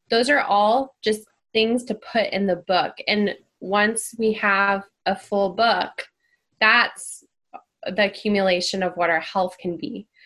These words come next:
And so th-, I know a lot of people who can be a little fatalist. "Well, if I don't do this every day this week, then it's not worth it." But I like to encourage just, you know, every, every little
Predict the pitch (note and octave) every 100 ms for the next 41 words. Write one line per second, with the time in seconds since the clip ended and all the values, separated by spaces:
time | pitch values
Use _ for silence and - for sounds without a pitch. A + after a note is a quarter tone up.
0 | - _ _ F#3 G3+ G3+ G3+ F#3+ E3+ -
1 | _ _ _ _ G3 - D3 F#3+ G3+ G3
2 | F#3+ F#3 G3 G#3+ G#3 G#3+ G#3+ A3+ A3 G#3+
3 | G3 G3+ A3 G3 F3 D#3+ D#3+ G#3+ A#3 -
4 | - _ _ _ _ - A3 A#3+ C4 B3+
5 | D#4 E4+ C#4 D#4 D#4 D4 D4+ E4+ - -
6 | - - D4 D4 D#4 D#4+ E4 D#4 D4+ D4+
7 | D#4+ D#4 D#4 C#4 B3 A3+ C#4 E4 E4 C#4
8 | D4 C#4 G3 - - _ _ _ _ _
9 | _ _ _ _ _ _ _ - A3 G3+
10 | F#3+ - _ _ _ - G#3 G3+ G#3 G#3+
11 | A#3 A3 G#3 G3 G3 F#3 F#3 F3+ - _
12 | G#3 F#3+ F3 F3+ F#3 G3+ - F#3+ F#3+ A3+
13 | G3+ G3 G3 G3 F#3 F#3+